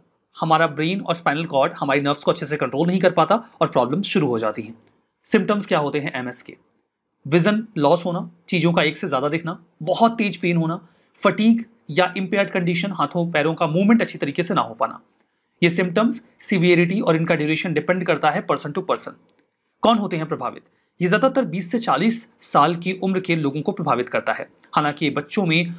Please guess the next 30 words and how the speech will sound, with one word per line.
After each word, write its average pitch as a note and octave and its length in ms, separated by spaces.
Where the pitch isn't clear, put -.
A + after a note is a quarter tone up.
और D#3+ 200
एडोलेसेंट्स E3+ 460
में D#3+ 80
भी G3 100
हो C3+ 120
सकता - 280
है। - 160
ये F3+ 80
काफ़ी A3+ 240
रेयर D#3 180
डिजीज F3 360
है, A#3 120
ऐसा D3 200
नहीं E3+ 160
कि E3+ 80
हर D#3+ 120
किसी F3+ 220
को F3+ 120
होती F3 180
रहती D#3+ 260
है F3+ 120
और F#3 100
इंडिया G3+ 240
में A3 80
इसके A3+ 200
अकरेंस G#3 300
कम F3+ 180
देखे D3 220
जाते B2 240
हैं। A#2 140